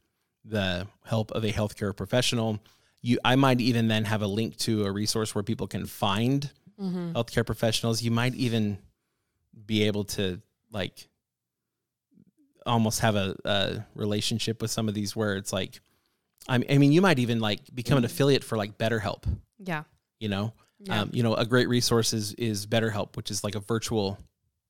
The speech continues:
Speaker 1: um, counseling where people can literally just
Speaker 2: Mm-hmm.
Speaker 1: go, like, online and talk to someone. Um,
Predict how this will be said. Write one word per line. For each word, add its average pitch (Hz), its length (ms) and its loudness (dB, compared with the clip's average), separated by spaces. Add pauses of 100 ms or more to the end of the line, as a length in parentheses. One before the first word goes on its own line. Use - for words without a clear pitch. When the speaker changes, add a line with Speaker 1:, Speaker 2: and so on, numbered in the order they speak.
Speaker 1:
um, 101 360 -2 (920)
counseling 104 320 -2
where 95 80 -6
people - 220 -4
can 104 180 -4
literally 101 340 -2
just 90 200 -4
Speaker 2:
Mm-hmm. 104 100 -2
Speaker 1:
go, 98 60 -4
like, 95 160 -6 (500)
online 107 480 -2
and 104 160 -10
talk 101 200 -6
to 107 60 -10
someone. - 380 -6 (580)
Um, 98 400 -2